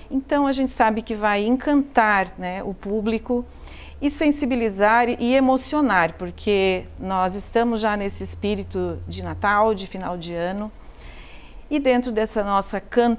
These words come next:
é, campanha, cujo tema é Ilumine-se e seja a luz na vida de alguém,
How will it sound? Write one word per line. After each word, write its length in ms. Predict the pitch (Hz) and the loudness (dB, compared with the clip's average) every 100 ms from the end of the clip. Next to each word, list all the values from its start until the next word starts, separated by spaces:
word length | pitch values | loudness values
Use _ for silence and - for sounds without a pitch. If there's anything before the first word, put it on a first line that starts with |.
| - | -2
é, 300 | 165 190 185 | 2 4 4
campanha, 960 | 185 208 190 - 226 262 262 208 170 160 | 2 -2 0 4 6 6 4 4 2 2
cujo 280 | 208 202 196 | -2 -2 -2
tema 480 | - 202 214 202 - | 0 0 2 0 2
é 220 | 185 185 - | 2 2 2
Ilumine-se 1040 | 226 247 220 214 254 220 185 - 160 156 - | 0 0 2 4 4 2 -2 -6 -6 -8 -6
e 80 | 185 | -6
seja 360 | - 220 226 214 | 0 2 2 2
a 40 | |
luz 600 | 208 247 247 - - - | 4 2 2 -4 -6 -6
na 160 | 196 196 | -6 -4
vida 240 | 196 196 | -4 -4
de 120 | 185 | -4
alguém, 400 | 180 175 170 226 | -4 -4 -4 -4